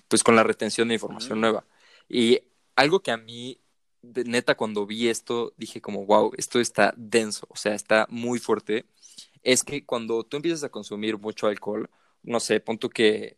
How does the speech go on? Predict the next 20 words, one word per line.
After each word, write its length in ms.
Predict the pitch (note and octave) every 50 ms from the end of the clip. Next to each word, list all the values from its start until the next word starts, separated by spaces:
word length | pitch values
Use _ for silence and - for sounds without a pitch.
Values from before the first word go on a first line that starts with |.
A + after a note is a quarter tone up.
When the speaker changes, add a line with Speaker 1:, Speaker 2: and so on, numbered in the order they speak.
| _
Speaker 1:
porque 280 | - A#2 A2+ - C3 -
¿qué 140 | - D3 C#3+
es 100 | C3 C3
mucho, 300 | B2 A#2+ A2+ - - G#2+
no? 140 | G#2 G#2+
O 80 | A2+ C3
sea, 180 | - - G#2+ G#2 - - - - - - - -
¿cuál, 180 | D#3+ C3+ -
Speaker 2:
<laughs> 20 | -
Speaker 1:
cuál 140 | - A#2+
es 60 | B2 A#2
la 80 | A2+ -
cantidad 420 | - A2 G2+ - G#2+ G#2+ G#2+ A2
Speaker 2:
No 140 | A#2 A#2+ B2
Speaker 1:
que 60 | A2 G#2+
Speaker 2:
sé, 140 | B2+ C3+ C#3
Speaker 1:
afecta? 220 | C3 A#2 A2 B2 A#2+ A#2+ A#2
Speaker 2:
depende, 200 | A#2 A2+ A2+ -
¿no? 80 | - - - _ _ _ _ _ _ _ _ _ _ _ _
Speaker 1:
Y, 160 | - - -